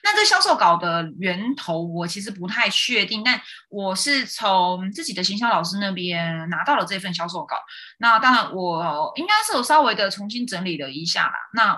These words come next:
我，嗯，真的是蛮好用的，好用很久。好，那我们来进入今天的重点，就是当你约到了线上的 case，你要在线上用 Zoom 或 Line 来谈 case 的时候呢，要怎么谈可以帮助你，呃，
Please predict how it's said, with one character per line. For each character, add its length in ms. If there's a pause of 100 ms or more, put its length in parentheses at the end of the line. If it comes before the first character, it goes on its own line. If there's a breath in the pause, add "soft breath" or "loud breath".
我， 180 (360)
嗯， 680
真 120
的 100
是 100
蛮 180
好 180
用 140
的， 60
好 160
用 180
很 160
久。 180 (420 loud breath)
好， 200 (140 loud breath)
那 300
我 40
们 100
来 80
进 120
入 80
今 80
天 100
的 60
重 240
点， 120
就 120
是 80
当 240
你 320
约 180
到 160
了 80
线 300
上 160
的 60
case， 480 (260 loud breath)
你 100
要 140
在 80
线 280
上 240
用 200
Zoom 360
或 140
Line 460 (160)
来 240
谈 240
case 340
的 100
时 160
候 140
呢， 200 (380 loud breath)
要 220
怎 180
么 120
谈 300
可 100
以 120
帮 180
助 160
你， 260 (260)
呃， 560